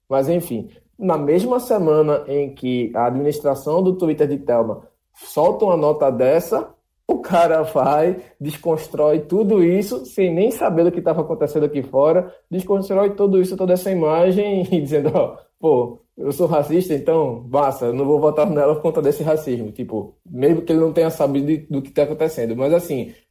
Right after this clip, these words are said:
desvirtua completamente a acusação que foi feita contra ele. E, tipo, justamente reforça o fato dele não ter votado. Então, por isso que eu acho que Thelma perde um pouco com esse fandom, pelo menos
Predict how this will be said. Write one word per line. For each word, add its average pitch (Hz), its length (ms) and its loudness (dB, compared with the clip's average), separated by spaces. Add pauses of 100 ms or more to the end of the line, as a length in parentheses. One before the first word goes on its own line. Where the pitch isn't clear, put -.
(120)
desvirtua 202 1000 0
completamente 185 880 -2 (380)
a 208 200 0
acusação 233 1040 -2
que 269 120 -8
foi 226 180 4
feita 190 320 0
contra 202 400 -2
ele. 156 420 0 (200)
E, 135 80 -6
tipo, 117 480 -4
justamente 147 480 -4
reforça 175 840 0
o 233 120 -2
fato 185 360 0
dele 190 140 2
não 202 140 0
ter 202 120 0
votado. 175 600 2 (600)
Então, 175 200 0
por 202 240 0
isso 220 200 0
que 247 60 -2
eu 214 60 4
acho 196 180 -2
que 196 460 -6
Thelma 160 280 2
perde 170 280 0
um 180 80 -4
pouco 160 240 -2
com - 80 -2
esse 165 160 -4
fandom, 139 400 0
pelo 147 220 4
menos 139 300 -2